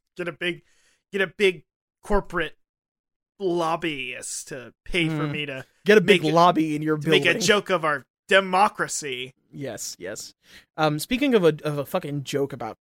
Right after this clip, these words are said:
Speaker 2: capitalism and money, uh, Kurt Cobain's used pizza plate is selling for twenty-two thousand four hundred dollars at auction. Um, or it did sell for that much. Um, auction house Julian's, uh, imagine, uh,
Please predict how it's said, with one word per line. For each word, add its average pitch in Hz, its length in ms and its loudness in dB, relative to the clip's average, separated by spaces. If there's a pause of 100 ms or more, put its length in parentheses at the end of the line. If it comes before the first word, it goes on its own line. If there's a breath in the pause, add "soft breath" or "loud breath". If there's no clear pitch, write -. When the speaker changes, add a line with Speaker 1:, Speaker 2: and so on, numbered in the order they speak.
Speaker 2:
capitalism 123 760 -10
and 107 100 -14
money, 127 320 -10 (380 loud breath)
uh, 143 240 -4
Kurt 262 220 -2
Cobain's 208 480 2
used 180 340 -6
pizza 185 320 -8
plate 139 360 -12
is 147 120 -10
selling 156 340 -2
for 143 300 -6
twenty-two 190 480 -6
thousand 160 380 -4
four 165 220 -6
hundred 156 200 -4
dollars 143 380 -6
at 135 80 -10
auction. 131 340 -12 (720)
Um, 127 520 -4 (240)
or 151 120 0
it 147 80 0
did 165 180 -2
sell 131 300 -4
for 139 140 -8
that 131 120 -6
much. 135 300 -10 (340)
Um, 143 560 0 (560)
auction 226 300 -2
house 196 180 0
Julian's, 151 800 -4
uh, 143 260 0
imagine, 170 540 -2 (100)
uh, 147 220 0